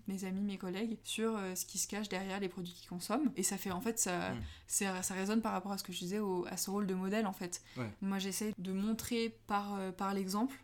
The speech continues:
Speaker 1: parce que je trouve que c'est ce qui est le plus, le plus efficace, en fait.
Speaker 2: Euh, là, je re-, je retourne sur les épisodes précédents. Ça deviendrait presque un mantra de, de ce podcast, l'épidémie verte. C'est, euh,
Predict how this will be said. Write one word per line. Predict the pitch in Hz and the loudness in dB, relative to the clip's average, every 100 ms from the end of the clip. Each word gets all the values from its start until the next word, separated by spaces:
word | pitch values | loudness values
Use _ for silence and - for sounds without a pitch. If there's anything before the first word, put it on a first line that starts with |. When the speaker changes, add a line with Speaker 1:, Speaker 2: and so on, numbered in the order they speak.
| - | -14
Speaker 1:
parce | 208 | -10
que | - | -6
je | 180 | -6
trouve | 214 | -6
que | - | -4
c'est | 190 | -2
ce | |
qui | - | -2
est | 185 | -2
le | 175 | -4
plus, | - 214 196 | -4 -2 0
le | 190 | -2
plus | 180 208 | -2 -2
efficace, | 214 - 226 233 | -2 -2 -2 -2
en | 185 | -4
fait. | 175 - 107 | -6 -6 -4
Speaker 2:
Euh, | 101 | 0
là, | 98 | 0
je | 92 | -2
re-, | - 98 95 | -2 -2 -2
je | 90 | -2
retourne | 101 95 104 | -4 -2 -4
sur | - | -2
les | 95 92 | -2 -4
épisodes | - 98 | -2 -4
précédents. | 87 92 - 95 98 104 - | -4 -4 -4 -2 -2 -4 -8
Ça | - | -8
deviendrait | 85 95 98 95 101 | -2 0 0 0 0
presque | - 120 113 | 0 0 2
un | |
mantra | 110 120 117 - 123 | 4 2 2 4 4
de, | 113 101 | 4 0
de | 104 | -2
ce | 101 | -2
podcast, | 98 98 113 110 - | -2 -2 0 -2 -2
l'épidémie | 90 92 95 98 95 98 92 | -2 -2 -2 -4 0 0 2
verte. | 107 113 - | 0 0 -2
C'est, | - 92 87 | -6 -4 -4
euh, | 87 87 | -4 -6